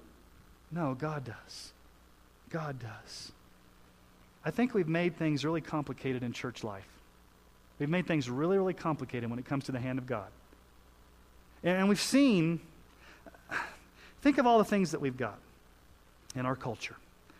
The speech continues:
We've got more conferences, we've got more programs, we've got more marketing, we've got more money, we've got more speakers, we've got everything at our disposal that we think is going to somehow usher in revival. If we just get the right program, the right technique,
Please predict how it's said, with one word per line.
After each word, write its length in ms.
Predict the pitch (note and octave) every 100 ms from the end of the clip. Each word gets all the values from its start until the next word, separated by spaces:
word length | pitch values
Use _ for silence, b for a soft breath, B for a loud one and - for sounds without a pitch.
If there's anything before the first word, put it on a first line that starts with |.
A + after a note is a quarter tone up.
| b b -
We've 140 | F3
got 180 | F#3+ D#3+
more 140 | D3+ C#3+
conferences, 680 | - F#3+ G3 G3 - F3+
we've 140 | E3 D3+
got 160 | C3
more 160 | C3+ B2+
programs, 540 | - F#3+ F3+ F#3 E3+
we've 100 | E3+
got 180 | D3 C#3
more 140 | C3+
marketing, 460 | C3+ E3+ F#3+ G3 F3+
we've 120 | D#3
got 200 | C#3 C3+
more 160 | C#3 C#3
money, 300 | D#3+ F#3+ E3+
we've 120 | D3
got 180 | D3 D3
more 140 | C#3
speakers, 500 | C3+ - G3+ G#3 F3+
we've 200 | D#3+ A3
got 240 | F3 D3+ -
everything 880 | G#3+ C#4 C4 D4 D4 D4 B3+ B3+ A#3+ B B
at 120 | A3
our 120 | A#3
disposal 560 | A3+ - C4 C#4+ A#3+ B3
that 160 | A#3
we 100 | B3
think 300 | C#4+ C#4 C4
is 100 | A3+
going 220 | A#3+ C4 A#3+
to 40 |
somehow 480 | - C#4+ C4 C4 - B
usher 400 | A3+ B3+ - C4+
in 300 | A#3+ A#3 A#3+
revival. 680 | A#3+ A3 A3+ A3+ G3 E3+ - - - - - b b
If 80 | -
we 80 | D#3+
just 200 | C4 -
get 120 | D4
the 80 | C4+
right 180 | B3+
program, 400 | - C4+ C4+ C#4
the 80 | A#3+
right 180 | A3+ B3+
technique, 540 | B3 A#3+ A#3+ C#4 C#4